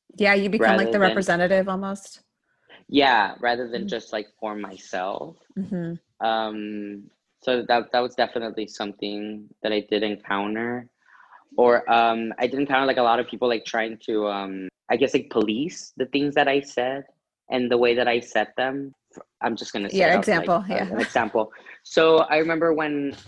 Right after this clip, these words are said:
Speaker 2: upon my arrival, there was, we, we had critiques. And one of the things that kept on coming up, uh, in the critiques was, um, people would say, um,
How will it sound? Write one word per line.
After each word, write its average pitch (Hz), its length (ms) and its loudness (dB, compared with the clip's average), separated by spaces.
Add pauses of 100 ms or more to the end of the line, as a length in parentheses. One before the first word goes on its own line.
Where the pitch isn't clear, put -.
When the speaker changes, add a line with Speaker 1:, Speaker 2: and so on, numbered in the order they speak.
Speaker 2:
upon 135 300 -2
my 139 120 -2
arrival, 123 460 0
there 123 160 -4
was, 127 340 -8 (220)
we, 117 360 -6
we 120 80 -4
had 131 160 -2
critiques. - 600 -10 (120)
And 123 160 0
one 135 140 0
of 175 80 2
the 170 120 -2
things 143 280 -4
that - 140 -6
kept 127 240 -4
on 123 80 -4
coming 117 360 -4
up, 107 180 -2 (340)
uh, 107 480 2
in 110 80 -6
the 110 80 -4
critiques - 500 -4 (400)
was, 120 240 4
um, 110 360 2 (100)
people 151 260 4
would 139 180 2
say, 127 260 2
um, 107 520 0